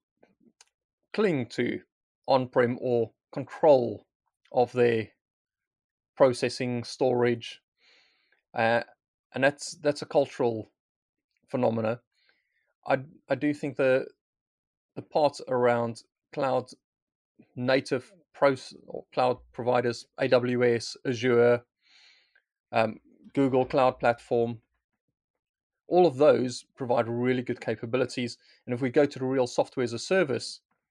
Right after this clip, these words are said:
organizations, such as Salesforce, they, they are very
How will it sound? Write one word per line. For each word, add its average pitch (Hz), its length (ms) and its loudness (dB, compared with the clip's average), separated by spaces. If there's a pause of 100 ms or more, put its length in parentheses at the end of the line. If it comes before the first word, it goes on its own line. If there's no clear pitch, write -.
(160)
organizations, 120 920 -4 (840)
such - 360 -2
as 120 240 -4
Salesforce, - 640 -2 (640)
they, 143 500 2 (540)
they 143 140 4
are 143 120 6
very 123 460 0